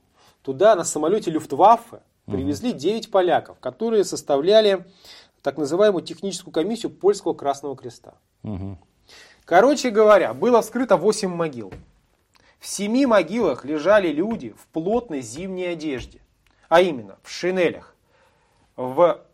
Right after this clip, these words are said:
Speaker 1: меховых куртках, в кожаных куртках,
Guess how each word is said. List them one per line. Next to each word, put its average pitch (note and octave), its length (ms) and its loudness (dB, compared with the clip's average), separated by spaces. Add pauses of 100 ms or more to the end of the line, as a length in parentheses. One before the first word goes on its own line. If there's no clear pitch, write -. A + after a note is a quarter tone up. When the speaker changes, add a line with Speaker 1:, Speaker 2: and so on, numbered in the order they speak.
(240)
Speaker 1:
меховых F3 500 -4
куртках, - 520 -18 (640)
в D#3+ 200 0 (120)
кожаных E3+ 480 2
куртках, - 560 -18